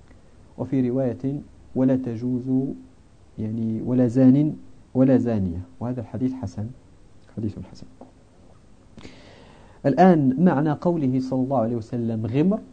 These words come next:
"ولا ذي غمر على أخيه"، الغمر هو الحقد، الغمر هو الحقد، فإذا لا تجوز شهادة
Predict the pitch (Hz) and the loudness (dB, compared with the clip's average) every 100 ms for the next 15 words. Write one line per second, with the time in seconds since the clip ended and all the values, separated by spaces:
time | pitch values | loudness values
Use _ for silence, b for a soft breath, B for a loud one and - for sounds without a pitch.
0 | - - - 123 131 131 113 131 139 131 | -20 -20 -8 0 2 4 2 2 2 2
1 | 151 131 113 107 107 113 113 107 - 160 | 0 0 -2 -4 -4 -4 -4 -6 -4 -4
2 | 143 127 165 156 117 120 113 - - 101 | -2 0 0 0 -2 -4 -6 -8 -10 -10
3 | - - - - - - - b b b | -14 -18 -20 -20 -20 -20 -20 b b b
4 | 110 107 135 151 127 113 98 - - 95 | -8 -4 -2 -2 -4 -4 -4 -6 -10 -10
5 | - _ b b b - 101 127 143 165 | -18 _ b b b -10 -2 0 2 2
6 | 139 170 - 131 127 127 131 156 131 127 | 2 2 2 -2 0 -2 -4 -6 -4 -2
7 | 131 117 107 143 | -2 -2 -2 0